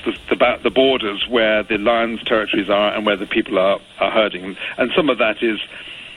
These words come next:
I think it's unarguable that that is illegal. And they bring their, their cattle in, and of course the lions will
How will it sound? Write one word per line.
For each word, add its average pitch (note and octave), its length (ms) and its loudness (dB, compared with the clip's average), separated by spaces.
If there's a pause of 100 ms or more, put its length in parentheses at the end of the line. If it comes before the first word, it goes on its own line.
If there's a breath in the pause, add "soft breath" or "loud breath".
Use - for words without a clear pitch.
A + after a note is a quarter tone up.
(280 loud breath)
I - 60 -6
think G#2+ 160 -2
it's G2 100 -2
unarguable G#2+ 600 0
that G2 80 -4
that G2 180 2
is G2+ 100 -2
illegal. G#2 540 -4 (480 loud breath)
And A#2 340 0 (180)
they B2 140 2
bring B2 220 0
their, A2+ 200 2 (140)
their G2+ 120 0
cattle A#2 260 0
in, G#2 100 2
and G#2+ 140 0
of G#2 80 -6
course A2 240 0
the A2+ 80 0
lions A2 340 2 (180)
will A2 360 2